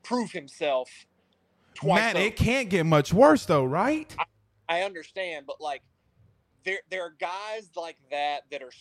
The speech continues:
Speaker 1: so athletic and they know it, and that's probably their biggest gift and their biggest curse is that they know they can make every throw, and they know they can make every play, you know, depending on the circumstance. And when you pull a guy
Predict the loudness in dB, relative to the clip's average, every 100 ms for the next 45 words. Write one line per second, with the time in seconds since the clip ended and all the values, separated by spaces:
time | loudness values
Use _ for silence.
0 | -14 -10 -8 -6 -8 -8 -10 -8 -6 -8
1 | -14 -14 -14 -10 -4 -2 0 -4 -6 _
2 | -14 -10 -12 _ -6 -4 -4 -6 -12 -12
3 | -12 -10 -8 -10 -12 -18 -10 -6 -6 -10
4 | -14 -10 -10 -12 -20 -18 -12 -12 -14 -10
5 | -6 -4 -4 0 0 2 -2 -4 0 0
6 | 0 -6 -8 -14 -10 -10 -12 _ -20 _
7 | -14 -6 -6 -6 -4 0 0 0 -2 -4
8 | -8 -4 -4 -4 -8 -10 -14 -6 -4 -4
9 | -6 -18 _ _ _ -8 -6 -6 -8 _
10 | _ -16 -12 -12 -12 -10 -12 -10 -10 -10
11 | -14 -14 -12 -12 -18 -20 _ _ -12 -10
12 | -10 -14 -12 -4 -2 -2 -2 -2 -2 -2
13 | -6 -10